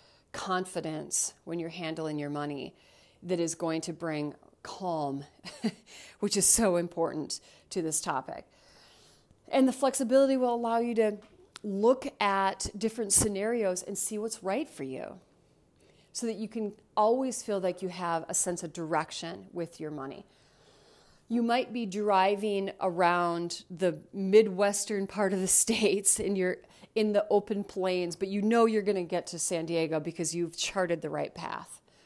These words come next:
It's the same thing with our money, and it's not as complicated as sometimes it seems like it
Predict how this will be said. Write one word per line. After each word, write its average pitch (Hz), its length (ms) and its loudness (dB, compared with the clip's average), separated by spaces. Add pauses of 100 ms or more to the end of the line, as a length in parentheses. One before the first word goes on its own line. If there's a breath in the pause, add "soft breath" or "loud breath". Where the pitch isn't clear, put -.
(1120 soft breath)
It's - 140 -6
the 196 80 -2
same 202 220 2
thing 180 160 -2
with 160 120 -4
our 170 100 -6
money, 180 360 -10 (160)
and 180 140 2
it's 165 160 -4
not 185 520 -2
as 190 140 -4
complicated 160 760 -6
as 160 140 -2
sometimes 156 460 -4
it 147 100 -6
seems 147 320 -2
like 147 280 -12
it 143 280 -10